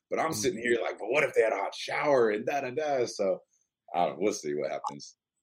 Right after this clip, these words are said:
Speaker 2: Man, I, I, again, I, I, I resonate with what you're saying. And I was just talking to my mentor this morning and telling him that I, I had some revelation and breakthrough within the last week, because I'm,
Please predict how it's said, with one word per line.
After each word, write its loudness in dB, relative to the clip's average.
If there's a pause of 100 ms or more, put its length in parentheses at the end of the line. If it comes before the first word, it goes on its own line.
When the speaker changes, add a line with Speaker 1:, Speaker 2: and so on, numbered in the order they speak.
(140)
Speaker 2:
Man, 10
I, 8
I, 2
again, 8
I, 0 (240)
I, 0 (140)
I 2
resonate 6
with 4
what 6
you're 0
saying. 4
And 2
I 4
was 0
just 0
talking 4
to 0
my 2
mentor 2
this -2
morning 2
and 0 (460)
telling 4
him 2
that 2
I, -14 (100)
I -2
had 0
some -4
revelation 4
and 2
breakthrough 4
within 2
the 4
last 4
week, 2
because 0
I'm, 4